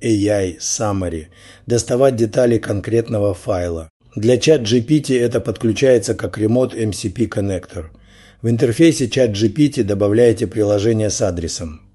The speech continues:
Дальше авторизация идёт через аоф. чат Джи Пи Ти открывает Cloud логин, вы подтверждаете доступ, и после этого в чате можно обращаться к Cloud напрямую.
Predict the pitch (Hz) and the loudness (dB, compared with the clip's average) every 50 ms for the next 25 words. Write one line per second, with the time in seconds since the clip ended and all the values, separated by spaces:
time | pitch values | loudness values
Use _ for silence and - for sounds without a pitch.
0 | _ _ - 110 135 143 139 - - 127 107 - - 120 107 104 101 95 117 127 | _ _ -2 2 4 4 4 2 2 0 0 0 0 0 0 0 0 2 2 0
1 | 127 104 - 127 110 104 104 101 95 107 113 117 - - - 107 95 95 92 87 | 0 0 0 -2 -2 0 -2 -2 0 0 0 0 0 -4 -4 -4 -4 -4 -2 -2
2 | 98 98 95 92 87 85 73 - - - _ _ _ _ _ _ _ _ _ - | -2 0 0 0 0 -2 -2 -6 -12 -20 _ _ _ _ _ _ _ _ _ -4
3 | - 143 139 123 110 104 110 110 101 120 135 131 110 - 131 107 98 87 - - | 0 2 2 2 2 2 0 0 0 0 0 -2 0 0 0 0 0 -2 -4 -2
4 | 113 110 107 110 110 101 95 87 - - 120 113 110 107 98 92 98 98 98 95 | 0 2 4 4 4 2 2 -2 -4 -2 2 4 4 4 2 2 0 -2 -2 -2
5 | 98 113 131 135 131 - _ - 127 151 139 143 131 - - 123 123 113 104 110 | -2 -2 -2 -4 -4 -8 _ 0 2 2 4 4 2 0 2 0 0 2 2 4
6 | 123 117 107 104 101 117 107 98 117 139 156 151 - - 156 143 - - 127 110 | 4 4 4 4 2 0 0 4 4 6 6 4 2 0 -2 -2 -2 -4 -6 -2
7 | - 143 135 120 - 131 131 139 131 - 120 110 107 98 - - 147 143 131 - | 2 2 2 2 4 4 4 4 4 4 2 0 0 0 0 2 2 2 2 2
8 | 123 113 117 117 110 107 110 107 104 104 101 101 92 - 123 110 95 - 104 - | 0 0 0 2 2 2 0 0 2 2 0 0 0 0 -2 -2 -2 -4 -8 -10
9 | - - 110 104 104 101 95 101 90 - 104 98 92 92 87 85 80 78 82 82 | -6 -2 0 0 0 0 -2 -4 -6 -6 -4 -4 -4 -4 -4 -6 -8 -10 -14 -18